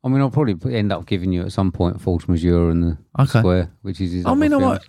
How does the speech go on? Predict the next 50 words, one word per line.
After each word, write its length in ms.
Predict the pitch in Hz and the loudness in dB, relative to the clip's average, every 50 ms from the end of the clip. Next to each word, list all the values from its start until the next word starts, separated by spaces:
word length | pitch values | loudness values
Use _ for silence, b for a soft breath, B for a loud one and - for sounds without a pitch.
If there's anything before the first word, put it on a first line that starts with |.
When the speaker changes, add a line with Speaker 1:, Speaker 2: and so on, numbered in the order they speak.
| B B B B B B | B B B B B B
Speaker 2:
I 60 | 226 | -4
didn't 260 | 233 294 277 240 185 175 | -2 0 0 2 2 2
necessarily 400 | 202 190 - - 175 160 151 143 | 0 0 0 0 0 2 2 0
dislike 680 | - 170 165 - - - 151 147 151 139 - - - - - _ _ | 0 -2 -2 -2 0 0 0 2 0 0 -2 -6 -12 -20 -20 _ _
the 100 | - 113 | -8 -8
filming 680 | - - - 143 147 147 139 117 98 87 85 85 85 - - _ _ _ _ 247 - - | -8 -4 0 0 2 2 2 2 2 2 2 0 -2 -6 -10 _ _ _ _ -20 -10 -4
aspect 520 | - 123 135 - - - - 90 92 - 92 | -2 -2 -2 -4 -4 -2 -2 -2 -2 -2 -4
of 140 | 80 82 | 0 0
it 120 | 95 104 - - | 0 0 0 0
and 180 | 110 110 107 | 0 2 2
the 60 | 107 | 2
way 260 | 101 104 110 107 104 98 | 2 2 2 2 2 2
it 120 | 92 - | 0 -2
chopped 280 | - - 110 - - 104 | -2 -2 -2 -2 -2 0
around. 260 | 107 120 113 104 98 | 0 2 2 2 2
I 60 | 95 | 0
just 180 | 95 - - - | -2 -4 -4 -2
didn't 180 | 117 110 - - | -2 -2 0 -2
think 120 | 98 104 | -2 0
there 80 | 117 110 | 0 0
was 100 | 104 - - _ _ _ | -2 -2 -6 _ _ _
any 360 | 127 123 113 104 104 104 98 | 0 0 2 2 2 0 0
cohesion 760 | 92 - 101 101 101 98 95 98 95 92 92 87 92 90 90 | -2 -2 0 0 2 2 2 0 0 -2 -2 -2 -2 -2 -2
at 160 | 92 90 - | -2 -2 -2
all. 180 | 101 92 87 - - | -2 -4 -4 -4 -4
Speaker 1:
Right. 240 | 104 98 95 90 87 - - - - | -2 0 0 0 -2 -6 -10 -6 0
I 80 | 123 135 | 0 2
went 180 | 143 151 135 | 2 4 2
out 120 | 113 101 82 | 2 2 0
and 80 | 87 - | 0 2
bought 180 | 98 95 92 | 2 0 2
his 160 | 87 92 82 98 | 0 -2 -2 -2
other 160 | 87 82 - | -2 -4 -4
two 220 | - - 85 82 | -2 0 0 0
films, 320 | - - 98 98 90 82 76 | 0 -2 -2 -2 -2 -2 -4
his 100 | 80 - | -4 -4
previous 380 | - 92 87 82 82 87 82 | -2 -2 -2 0 -2 -4 -4
two 180 | - - 85 80 | -2 -2 -2 0
films, 300 | - - 107 113 110 101 | 0 0 0 0 2 0
Speaker 2:
Right. 60 | 92 | 0
Speaker 1:
after 180 | 90 - - - | -2 -4 -8 -14
seeing 300 | - - 123 151 139 90 | -6 -4 -2 -2 0 -2
this. 140 | 78 76 - | -4 -6 -4
I 80 | - 104 | -4 -4
thought 160 | 92 92 - | -2 -2 0
it 80 | 147 123 | 0 0
was 140 | 95 90 101 | 0 0 0
Speaker 2:
Okay. 80 | 113 | -2
Speaker 1:
really 120 | 104 95 92 | -2 -6 -4
good. 220 | - 127 123 - | -2 -2 -2 -2